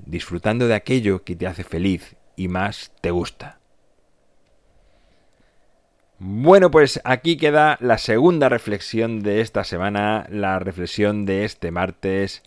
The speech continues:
En mi página web, alvaroroa punto es, sabes que puedes encontrarme, contactarme, ver mucho más sobre mí y enviar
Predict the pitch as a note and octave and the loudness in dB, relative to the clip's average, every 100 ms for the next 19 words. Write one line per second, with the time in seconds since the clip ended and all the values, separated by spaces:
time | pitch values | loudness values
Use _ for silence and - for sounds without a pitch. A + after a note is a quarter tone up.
0 | _ - G#2+ G#2+ G2+ A#2+ A#2 G#2+ F#2 G2+ | _ -10 -6 -4 -2 -2 -2 0 2 2
1 | G2 - - A2+ A2+ A2+ G#2 G2 F#2+ F2 | 2 -2 -2 0 2 4 2 0 -4 -4
2 | F2 D#3 E3 B2+ A#2+ A#2+ A#2 - A2+ G#2 | -4 0 0 2 2 4 2 2 2 2
3 | - F#2+ F2+ D3 C#3 A2 A2 G#2 G2 G2+ | -2 -8 -4 0 2 0 -4 -6 -4 -4
4 | G2+ G2+ G2+ G2+ - D3 B2 G2+ - G2 | -4 -4 -6 -8 0 0 0 -4 -4 -4
5 | G2 G2+ G2+ - C#3 D3 C#3+ A#2 A2 - | -2 -4 -4 -8 0 6 8 6 0 -2
6 | G2+ G2 G2+ F#2 G2 G2+ G2 _ A2 A2+ | -4 -4 -4 -4 -2 -4 -6 _ -2 -2
7 | A2 A#2+ A2 G2 | 2 4 4 4